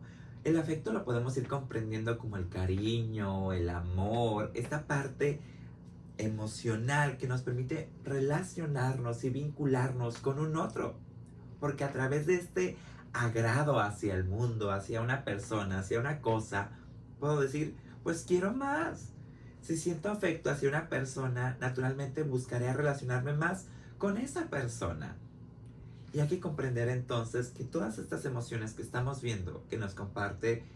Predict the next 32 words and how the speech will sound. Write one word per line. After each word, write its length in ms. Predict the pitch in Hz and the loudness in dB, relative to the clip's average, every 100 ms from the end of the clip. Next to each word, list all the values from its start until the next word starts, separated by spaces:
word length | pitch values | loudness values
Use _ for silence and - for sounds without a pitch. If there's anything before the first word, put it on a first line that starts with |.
| - 104 | -12 -6
Miriam 340 | 101 98 95 | -2 -2 -2
Politz, 440 | 117 120 110 - - - - - | 0 0 0 -4 -14 -16 -12 -8
y 100 | 107 | -2
que 100 | 117 | 0
nos 140 | 107 | 0
dice 240 | 113 - 101 | -2 -4 -4
son 220 | 113 110 | -2 -2
las 160 | 127 | -2
emociones 640 | 127 110 - 107 101 110 - | -2 -4 -4 -4 -2 -4 0
básicas, 600 | 120 123 - - 117 - - - - - | 0 0 -2 -4 -4 -6 -14 -16 -14 -6
tienen 420 | 147 135 139 147 | 0 2 2 2
una 260 | 123 107 101 | 2 0 -2
utilidad. 640 | 92 104 101 101 101 98 - - - - - - - - | -2 -2 0 0 -2 -4 -8 -14 -16 -16 -16 -16 -12 0
De 80 | 135 | 2
repente 460 | 147 151 143 - | 2 4 2 2
en 80 | 190 | 0
el 160 | 143 101 | 2 2
mundo, 320 | 107 113 107 | 2 0 0
en 60 | 107 | -4
esta 220 | 120 - | -4 -2
parte 300 | 131 123 - | -2 0 -2
coachera 640 | 101 92 - 107 101 98 | 0 0 2 2 4 2
que 80 | 92 | -2
sabemos 460 | 92 95 104 113 113 | -2 2 2 2 0
que 100 | 92 | 0
aquí 220 | 95 104 | 0 0
no 100 | 101 | 0
aprobamos, 800 | 104 117 123 131 123 107 92 - - - - - - - - | 0 2 4 6 4 2 -4 -8 -16 -16 -16 -14 -16 -16 -6
y 200 | 160 156 | -2 -2
se 180 | - 160 | 0 0
va 80 | 160 | 2
desinformando, 1040 | 185 190 - 135 131 139 156 139 98 92 | 2 0 -4 -2 2 4 4 2 0 -2